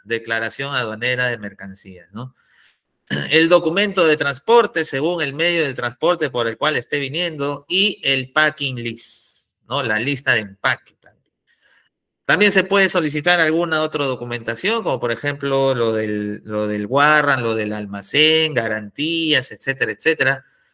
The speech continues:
Eso depende ya de la autoridad aduanera, ¿no? Pero los principales, los documentos principales son lo que estamos viendo en pantalla. Muy bien,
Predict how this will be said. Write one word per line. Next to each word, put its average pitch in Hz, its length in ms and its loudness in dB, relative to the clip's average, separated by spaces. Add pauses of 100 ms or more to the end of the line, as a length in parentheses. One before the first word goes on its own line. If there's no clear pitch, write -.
(140)
Eso 190 300 2
depende 175 520 2
ya 143 380 4
de 139 160 2
la 135 120 0
autoridad 120 520 -2
aduanera, 104 360 -6
¿no? 165 200 -4
Pero 156 200 4
los 190 220 2
principales, 196 1200 0 (180)
los 151 180 -2
documentos 196 580 -2
principales 185 520 -4
son 180 240 -4 (440)
lo 151 340 4
que 147 80 -2
estamos 156 420 -2
viendo 139 560 -2
en 107 200 -10
pantalla. - 480 -16 (960)
Muy 202 120 4
bien, 208 280 4